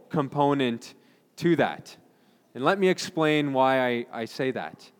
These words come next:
See, there can be a sense of self-righteousness that causes someone to reject people who are not like them. Now, few people would actually come out and,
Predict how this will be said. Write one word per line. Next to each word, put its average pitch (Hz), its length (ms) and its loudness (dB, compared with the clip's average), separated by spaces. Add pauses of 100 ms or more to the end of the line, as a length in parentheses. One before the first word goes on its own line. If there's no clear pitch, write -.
(680)
See, 147 100 -6
there 185 240 2
can 214 160 2
be 202 140 4
a 170 80 6
sense - 560 -2
of 110 480 -4 (380)
self-righteousness 147 1700 0 (880)
that 139 160 2
causes 170 500 4
someone 147 600 0
to - 160 -4
reject 139 480 0
people 143 520 -2 (500)
who 151 120 0
are 131 120 4
not 131 300 2
like 127 320 -2
them. 90 220 -10 (1040)
Now, 147 140 2
few 220 240 2
people 196 300 4
would 170 100 6
actually 160 380 4
come 156 260 2
out 151 240 6
and, 135 180 -2